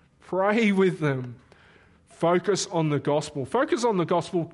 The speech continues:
to kind of direct our own hearts and attitude, but focus on the gospel to point others to the love of God. Focus on the gospel to show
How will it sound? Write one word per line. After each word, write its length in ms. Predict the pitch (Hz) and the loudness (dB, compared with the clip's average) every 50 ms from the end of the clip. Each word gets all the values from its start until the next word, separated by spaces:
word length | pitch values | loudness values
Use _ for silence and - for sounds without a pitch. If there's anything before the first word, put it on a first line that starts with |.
| - | -10
to 220 | - - 170 160 143 | -6 -2 -2 -2 -2
kind 280 | - - 160 160 151 | -2 0 0 0 0
of 120 | 151 135 - - - - - - _ - | 0 -2 -4 -8 -16 -20 -20 -20 _ -2
direct 560 | - 175 156 151 151 151 160 151 - - - - - - _ _ _ - | 0 0 2 2 2 2 0 0 -4 -8 -16 -18 -20 -20 _ _ _ -8
our 240 | - 147 143 143 143 | -4 -2 -2 0 0
own 220 | 151 165 185 175 151 | 2 2 2 0 0
hearts 360 | 131 170 180 185 185 175 - | 0 0 0 0 0 -2 -2
and 120 | 151 139 139 | -2 -2 -2
attitude, 680 | 131 143 156 160 156 - - - 160 180 220 220 - - - _ - - - - _ - | -4 -4 -2 -2 -4 -4 -2 -2 0 0 -2 -4 -10 -18 -20 _ -20 -20 -20 -14 _ -4
but 120 | 190 - | -4 -2
focus 460 | - - 220 233 233 - 240 - - | 0 0 0 0 0 0 -2 -2 0
on 140 | 214 202 190 | 0 0 0
the 80 | 175 143 | 0 0
gospel 560 | - 170 175 180 - - 156 147 143 151 160 - - - - - - _ _ - | 0 0 0 0 -2 -4 -6 -6 -4 -6 -8 -14 -20 -20 -20 -20 -20 _ _ -16
to 120 | - - | -16 -16
point 360 | - - - 190 185 190 180 - | -12 -8 -2 0 0 0 0 0
others 420 | 151 147 185 196 180 156 135 - | -2 -2 0 2 0 0 0 -2
to 160 | - - 175 151 | -6 -6 -6 -2
the 140 | 139 151 | -2 -2
love 460 | 131 131 143 143 156 165 156 151 - - | -2 0 0 0 0 -2 -2 -6 -8 -8
of 180 | 147 131 127 - | -8 -8 -8 -6
God. 480 | - 139 131 143 135 123 117 120 120 - - _ _ _ _ _ _ _ _ _ _ _ _ _ _ _ _ _ _ _ | -6 -4 -4 -2 -4 -4 -6 -10 -14 -18 -20 _ _ _ _ _ _ _ _ _ _ _ _ _ _ _ _ _ _ _
Focus 480 | - - 170 175 185 175 208 175 - | -4 0 0 0 0 0 0 0 0
on 120 | 180 165 156 | 0 0 0
the 100 | 151 139 | 0 -2
gospel 500 | - 156 170 180 - - - 170 156 156 | -2 -2 -2 -2 -4 -4 -4 -4 -4 -4
to 180 | - - 156 | -4 -4 -6
show 480 | - - - 160 156 156 160 156 156 | -4 -2 -2 0 2 2 2 0 -2